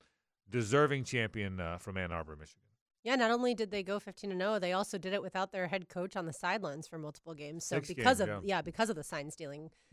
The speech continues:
Speaker 2: uh, stuff. So I think they are the deserving champion. And like you said, old school football, to have two running backs in a national championship game have over a hundred yards, that is almost unheard of in today's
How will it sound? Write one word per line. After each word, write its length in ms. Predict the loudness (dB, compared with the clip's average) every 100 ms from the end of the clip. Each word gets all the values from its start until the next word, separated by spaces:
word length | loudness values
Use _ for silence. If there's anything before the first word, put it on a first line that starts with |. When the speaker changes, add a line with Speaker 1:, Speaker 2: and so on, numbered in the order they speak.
| -18 -10
Speaker 2:
uh, 200 | -8 -8
stuff. 340 | 0 2 2
So 340 | 0 4 4 4
I 160 | 2
think 260 | 2 2 2
they 160 | 4 6
are 160 | 4
the 100 | 4
deserving 440 | -2 -4 -4 -4 -6
champion. 500 | -6 -2 2 2 2
And 220 | 0 -2 _ _ _ _ -16 -16 _
like 200 | -8 -6
you 40 | -4
said, 200 | -2 0
old 200 | 0 -2
school 220 | -2 -4
football, 420 | -4 -4 0 2 2
to 100 | 2
have 160 | 0
two 240 | 2 4 6
running 240 | 6 6
backs 300 | 6 4 2
in 100 | 2
a 40 |
national 400 | 4 4 2 0
championship 460 | -4 -2 -2 -2 -4
game 200 | 0 2
have 180 | 2 0
over 260 | -2 -2
a 60 | -2
hundred 400 | -2 -2 -2 -2
yards, 480 | 0 0 0 -2 -10 _ _ 2
that 140 | 6
is 120 | 8 6
almost 300 | 4 0 -2
unheard 420 | -6 -4 -2 0
of 160 | 0
in 200 | 0 -4
today's 580 | 0 2 2 2 -2 -10